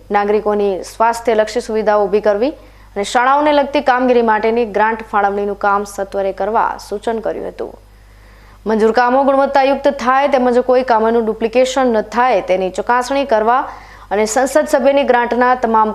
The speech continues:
કામો સત્વરે પૂર્ણ કરવા અને નિયત સમય મર્યાદામાં ઓનલાઈન ચૂકવણું કરવા તમામ અધિકારીઓને સૂચન કરાયું હતું.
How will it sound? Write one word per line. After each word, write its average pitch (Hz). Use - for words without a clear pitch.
કામો 214
સત્વરે 196
પૂર્ણ 202
કરવા 202
અને 175
નિયત 226
સમય 208
મર્યાદામાં 190
ઓનલાઈન 262
ચૂકવણું 254
કરવા 233
તમામ 220
અધિકારીઓને 202
સૂચન 233
કરાયું 160
હતું. -